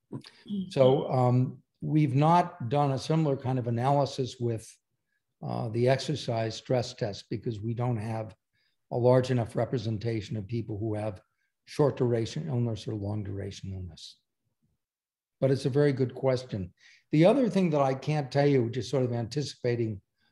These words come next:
Speaker 2: another issue, we don't yet have any estrogen data. So there are differences in women who are more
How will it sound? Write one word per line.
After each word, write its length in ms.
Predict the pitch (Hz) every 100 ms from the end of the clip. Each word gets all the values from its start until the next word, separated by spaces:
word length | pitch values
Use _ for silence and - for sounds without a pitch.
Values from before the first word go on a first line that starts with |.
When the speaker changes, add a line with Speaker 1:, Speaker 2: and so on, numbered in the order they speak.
| _
Speaker 2:
another 400 | 135 127 147 151
issue, 260 | 127 113 131
we 220 | 120 143
don't 320 | 135 180 185
yet 160 | 156 143
have 240 | 113 131
any 200 | 131 123
estrogen 600 | 123 147 - 117 95 95
data. 320 | 90 85 78 - _ _ _ _ - - _ _ _
So 180 | - 147
there 140 | 131 127
are 40 |
differences 640 | 123 170 180 151 - 127
in 100 | 120
women 460 | 123 143 139 127 117 _ -
who 120 | 120
are 120 | 110 104
more 640 | 110 120 127 147 151